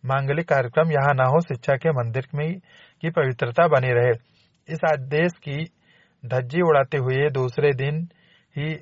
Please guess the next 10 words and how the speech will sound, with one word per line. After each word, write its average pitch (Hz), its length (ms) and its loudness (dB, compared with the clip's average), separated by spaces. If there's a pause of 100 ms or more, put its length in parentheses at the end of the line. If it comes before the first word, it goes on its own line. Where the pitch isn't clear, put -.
रविवार 151 460 4
को 143 140 0
ही, 147 200 0
विद्यालय 143 480 0
खोलकर 139 460 2
प्राथमिक 139 460 0
विद्यालय 127 420 -2
सुचितागंज 123 640 -2
परिसर 127 340 -2
को 127 180 -4